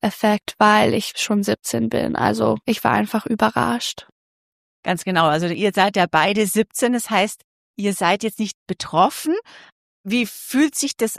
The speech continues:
Speaker 2: an? Weil, ich meine, ihr könnt's ja noch nachvollziehen, ja? Sechzehn ist noch nicht so lange her. Habt ihr Glück gehabt oder ist es irgendwie eurer Meinung nach unfair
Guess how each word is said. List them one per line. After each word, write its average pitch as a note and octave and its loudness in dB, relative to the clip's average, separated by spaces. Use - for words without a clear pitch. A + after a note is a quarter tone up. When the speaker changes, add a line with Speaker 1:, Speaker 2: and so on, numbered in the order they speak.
Speaker 2:
an? B3+ 2
Weil, A#3+ 2
ich A3+ 0
meine, A#3+ 2
ihr A#3 2
könnt's D4 0
ja D4+ 2
noch C4+ 0
nachvollziehen, F#3+ 0
ja? G#3 -2
Sechzehn G#3 -6
ist A3 -8
noch G3 -6
nicht G#3 -4
so - -10
lange F3+ -4
her. E3 -2
Habt F#3+ -4
ihr G#3+ 2
Glück A3 0
gehabt C#4+ 0
oder G#3+ 2
ist - -2
es G#3+ -6
irgendwie G#3 -2
eurer G3 2
Meinung F#3+ 0
nach F#3+ -2
unfair G3 2